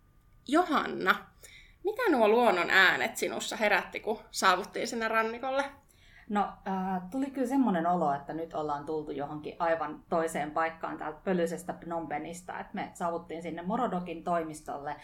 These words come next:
Speaker 2: ja, äh, oli tiedossa, että mennään aamupäiväksi,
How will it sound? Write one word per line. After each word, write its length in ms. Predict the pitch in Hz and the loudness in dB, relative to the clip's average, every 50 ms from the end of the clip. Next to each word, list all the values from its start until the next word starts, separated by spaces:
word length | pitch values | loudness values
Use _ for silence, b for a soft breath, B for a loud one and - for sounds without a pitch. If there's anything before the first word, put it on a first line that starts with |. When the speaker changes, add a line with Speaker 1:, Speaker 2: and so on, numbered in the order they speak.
| B B B B B B B | B B B B B B B
Speaker 2:
ja, 300 | 160 160 143 143 143 - - - | -2 -2 0 0 -2 -4 -4 -4
äh, 280 | 165 151 147 147 147 156 | -2 0 0 0 0 0
oli 140 | 156 160 | -2 -2
tiedossa, 540 | 156 196 190 175 175 160 156 - - 156 139 | 0 2 4 4 4 2 0 -2 -2 -2 -2
että 200 | 143 - - 156 | -2 -4 -6 -10
mennään 540 | 139 151 151 147 147 143 139 143 147 151 - - - - | -8 -8 -8 -8 -8 -8 -6 -8 -8 -10 -14 -20 -18 -10
aamupäiväksi, 840 | - 175 170 220 247 247 262 233 208 196 190 190 - - 170 165 B | -6 -4 -2 -2 0 2 2 2 2 2 0 -4 -2 -2 -2 -2 B